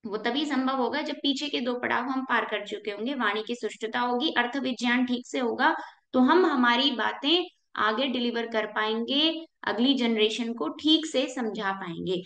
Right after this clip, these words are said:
तो फिर प्रागल्भ्य हमारे अंदर आ जाएगा, निर्भीकता से उस विषय पर बोलने की क्षमता हमारे अंदर आ जाएगी।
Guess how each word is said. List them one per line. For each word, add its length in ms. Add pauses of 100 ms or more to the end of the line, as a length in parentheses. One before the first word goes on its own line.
(280)
तो 80
फिर 220
प्रागल्भ्य 640
हमारे 360
अंदर 260
आ 100
जाएगा, 320
निर्भीकता 840
से 220
उस 280
विषय 420
पर 120
बोलने 580
की 300
क्षमता 380
हमारे 440
अंदर 260
आ 220
जाएगी। 640